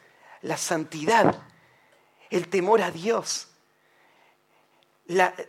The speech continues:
la vida para la gloria de Dios,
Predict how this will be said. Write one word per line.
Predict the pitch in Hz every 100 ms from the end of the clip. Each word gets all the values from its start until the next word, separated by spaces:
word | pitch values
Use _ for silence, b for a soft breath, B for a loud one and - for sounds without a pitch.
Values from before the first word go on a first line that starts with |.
| _ _ _ -
la | 170 170 175 170
vida | 185 226 - 208
para | 190 160
la | 156
gloria | 180 240 202
de | 175
Dios, | 165 190 135 - -